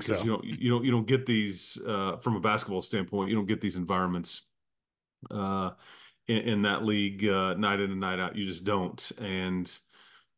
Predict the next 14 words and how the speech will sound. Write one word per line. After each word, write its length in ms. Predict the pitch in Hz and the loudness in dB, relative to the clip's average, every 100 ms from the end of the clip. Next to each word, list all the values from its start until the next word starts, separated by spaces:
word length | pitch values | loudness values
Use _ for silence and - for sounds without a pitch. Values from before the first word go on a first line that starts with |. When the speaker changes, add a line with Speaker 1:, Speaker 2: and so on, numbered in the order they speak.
| _ 113 | _ -8
Speaker 1:
uh, 540 | 101 92 78 69 65 | -4 -4 -6 -6 -8
uh, 40 | 50 _ _ _ _ _ _ _ _ _ _ _ | -12 _ _ _ _ _ _ _ _ _ _ _
y-, 140 | - - | -16 -14
you 400 | - 147 135 139 | -6 -4 2 4
know, 420 | 110 95 95 101 92 | 4 2 2 0 2
I 100 | 101 | 0
mean, 240 | 107 101 | 2 2
I, 320 | 101 110 85 | 2 2 0
and, 200 | 101 127 135 | 0 2 4
and 140 | 127 | 4
here's 240 | 117 151 120 | 4 4 2
the 80 | 123 | 2
thing 260 | 139 127 | 2 2
that 220 | 113 107 | 2 -2